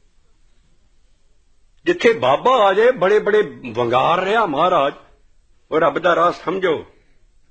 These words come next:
ਇਹ ਜਿਹੜਾ ਬ੍ਰਹਮ ਹੈ, ਤੂੰ ਪਾਠ ਹੀ ਕਰੀ ਜਾਂਦਾ, ਐਡਾ ਵੱਡਾ ਗਿਆਨ ਹੀ ਘੋਟੀ ਜਾਂਦਾ। ਬ੍ਰਹਮਾ ਸਭ ਤੋਂ ਵੱਡਾ ਗਿਆਨਵਾਨ ਬੰਦਾ ਸਾਰਾ,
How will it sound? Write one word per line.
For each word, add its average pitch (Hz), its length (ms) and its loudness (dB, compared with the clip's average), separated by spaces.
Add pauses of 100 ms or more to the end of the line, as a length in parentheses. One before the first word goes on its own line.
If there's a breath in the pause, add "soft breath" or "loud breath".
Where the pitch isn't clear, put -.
(180)
ਇਹ 101 60 -14
ਜਿਹੜਾ 120 200 0
ਬ੍ਰਹਮ 113 460 -4
ਹੈ, 165 240 0
ਤੂੰ 208 180 -4
ਪਾਠ 165 380 -2
ਹੀ 180 80 -4
ਕਰੀ 180 220 -4
ਜਾਂਦਾ, 175 280 0
ਐਡਾ 175 240 0
ਵੱਡਾ 165 260 -2
ਗਿਆਨ 120 460 -2
ਹੀ 220 180 -2
ਘੋਟੀ 139 300 -6
ਜਾਂਦਾ। 147 320 -2
ਬ੍ਰਹਮਾ 185 360 -4
ਸਭ 170 220 -4
ਤੋਂ 165 200 -10
ਵੱਡਾ 135 260 -2
ਗਿਆਨਵਾਨ 131 560 -6
ਬੰਦਾ 127 500 -4 (220 loud breath)
ਸਾਰਾ, 139 460 0